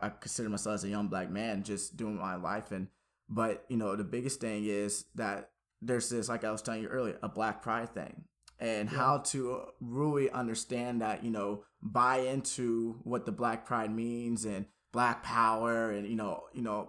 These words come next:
Speaker 1: Black Lives Matter and all that. And, like, I'm not, nothing against that or nothing, and I'm for that and all that stuff. But really, it comes down to as, as a believer, when you actually have a change of heart and you
Speaker 2: Yeah.
Speaker 1: find out and you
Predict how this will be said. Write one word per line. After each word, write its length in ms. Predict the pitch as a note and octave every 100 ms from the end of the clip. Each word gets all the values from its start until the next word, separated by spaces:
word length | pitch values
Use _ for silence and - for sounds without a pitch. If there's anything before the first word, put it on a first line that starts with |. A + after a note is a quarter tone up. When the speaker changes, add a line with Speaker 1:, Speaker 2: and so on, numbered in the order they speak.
| -
Speaker 1:
Black 260 | B2+ A2 -
Lives 360 | A#2+ A2+ A2+ A#2
Matter 480 | A2 A2+ A2 A2 A2
and 80 |
all 160 | A#2 B2+
that. 80 | G#2
And, 80 | D3+
like, 200 | C3+ -
I'm 240 | C#3+ C#3
not, 280 | D#3 D#3+ D3
nothing 260 | D3 F3
against 380 | B2+ A2 D#3+ D#3
that 160 | A#2+ G#2
or 80 | G#2+
nothing, 320 | C#3+ C3+ A#2 - -
and 60 | B2+
I'm 140 | C#3 -
for 160 | E3
that 160 | D#3+ C3
and 100 | C3+
all 200 | A#2 D#3+
that 160 | D3 C#3+
stuff. 280 | D#3 D#3+
But 240 | B2+ A2+ B2
really, 420 | C#3 E3 C3+ A#2+ - -
it 80 | B2
comes 220 | D3 A#2
down 280 | A#2+ D#3+ D#3
to 200 | - A#2+
as, 260 | - A#2 -
as 200 | B2 A2+
a 60 |
believer, 500 | G2+ G#2 G#2 D3+ C#3+
when 180 | A2+ G#2+
you 140 | A#2+ -
actually 400 | A2 D#3+ D3+ C3+
have 220 | A#2 A#2
a 160 | G2+ G2
change 320 | - B2 C#3+ A2+
of 140 | E2+
heart 280 | A2+ F#2 - _ _ _ -
and 120 | A2+
you 60 | A2+
Speaker 2:
Yeah. 60 | -
Speaker 1:
find 320 | B2+ D3+ D3+
out 100 | -
and 140 | A2+
you 160 | B2 C#3